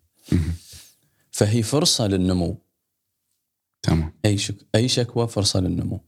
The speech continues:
Speaker 1: ممتاز. ال-، اليوم الدولة أعطتك
Speaker 2: مم.
Speaker 1: يعني فرص،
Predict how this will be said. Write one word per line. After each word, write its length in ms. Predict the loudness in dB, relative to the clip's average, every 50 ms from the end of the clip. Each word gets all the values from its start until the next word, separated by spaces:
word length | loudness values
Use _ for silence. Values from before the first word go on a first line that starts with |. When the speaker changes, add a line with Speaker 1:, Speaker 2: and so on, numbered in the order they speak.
| _ _ _ _ _ _ _ 0
Speaker 1:
ممتاز. 340 | 0 2 2 2 0 0 -2 -4 -10 _ _ _ _ -20 -20 -20 -20 _ _ _ -2 2
ال-، 300 | 2 4 4 2 2 -2 -4 _ _ _ _ _ _ _ _ _ _ -2 0
اليوم 680 | 2 4 4 4 4 4 4 2 2 0 -4 -8 -16 -20 _ -20 -20 -20 -20 -20 -20 -20 _ _ -4
الدولة 480 | 0 2 4 4 4 4 4 2 0 -2 -6 -12 _ _ _ _ _ _ _ _ _ _ _ _ _ _ _ _ _ -2
أعطتك 500 | 0 2 2 2 2 0 -2 -8 -12 -14 -14 _ _ _ _ _ _ _ _ _ _ _ _ _ _ _ _ _ _ _ _ _ _ _ _ _ _ _ _ -16
Speaker 2:
مم. 100 | -10 -4 0
Speaker 1:
يعني 340 | 2 2 4 4 2 2 2
فرص، 500 | 2 2 2 2 2 0 -2 -4 -8